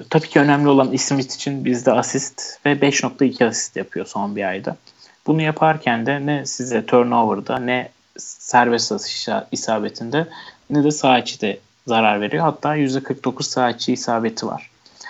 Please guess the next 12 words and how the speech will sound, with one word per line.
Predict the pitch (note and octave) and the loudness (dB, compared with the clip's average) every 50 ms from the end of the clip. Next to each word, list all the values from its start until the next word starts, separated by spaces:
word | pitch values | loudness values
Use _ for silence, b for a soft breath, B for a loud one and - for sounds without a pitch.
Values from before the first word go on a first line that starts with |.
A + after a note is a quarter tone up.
| B B - | B B -2
Ama | D3 D#3+ - | -2 0 2
üçlük | - C#3 - - E3+ E3+ - - | 4 4 6 6 4 4 4 4
beklemeyeceksiniz | E3 D#3 D#3+ - D#3+ D#3 C#3+ B2 A2 G#2 G2 F#2 - - G2 G2+ G2 | 4 4 4 4 4 4 4 2 0 -2 -4 -6 -6 -10 -12 -12 -12
tabii | - - F#2+ F#2+ E2+ - | -10 -10 -10 -10 -10 -12
ki | - - | -10 -8
Ish | G2+ - - - - | -8 -6 -6 -8 -8
Smith'ten. | - - A2 G#2 G2+ - - - B2+ C3+ C#3+ C#3+ - _ - | -8 -8 -8 -10 -10 -10 -6 -6 -6 -6 -6 -10 -14 _ -6
Top | - C3+ C3+ - | -6 -6 -4 -4
çalmasını | - C3 B2 B2 B2+ A#2+ A#2 - C3 B2 | -4 -4 -2 -2 -2 -4 -4 -4 -4 -4
beklemeyeceksiniz, | B2 A#2 - - B2 A#2 A2 G#2+ G#2+ - - - - B2+ C3 C3 C3 | -4 -6 -6 -6 -6 -6 -6 -6 -6 -8 -8 -8 -6 -4 -4 -4 -2
blok | B2+ B2 A#2+ A#2 A#2 - | 0 0 0 0 0 -2
beklemeyeceksiniz. | A2+ A#2 - - C3 A#2+ A2 G2 - - - - - - G#2+ G2+ - - | -2 -2 -2 -4 -4 -2 -4 -6 -8 -10 -12 -12 -12 -12 -10 -10 -12 -12